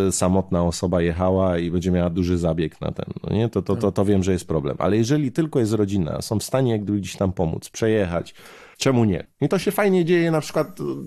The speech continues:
Speaker 1: e, patrząc jak gdyby na kraje zachodnie. Moim takim, no, w ostatnich latach konikiem jest zabieg trochleoplastyki,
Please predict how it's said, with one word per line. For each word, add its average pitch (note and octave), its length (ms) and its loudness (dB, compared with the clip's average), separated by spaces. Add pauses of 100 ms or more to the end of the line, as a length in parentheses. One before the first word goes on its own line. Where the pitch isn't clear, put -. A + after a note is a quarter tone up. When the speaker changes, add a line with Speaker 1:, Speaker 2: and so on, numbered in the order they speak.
(220)
Speaker 1:
e, B2 40 -4
patrząc D#3 340 2
jak D3+ 120 2
gdyby D3 180 2
na D3 120 4
kraje D3 380 2
zachodnie. A#2 520 0
Moim C3+ 1080 0 (880)
takim, A2+ 400 0
no, G#2+ 440 -2
w A2 60 -2
ostatnich A#2 400 -2
latach A#2+ 340 -2
konikiem A#2 600 0
jest A2+ 260 -2
zabieg A2+ 320 0
trochleoplastyki, A2 1000 0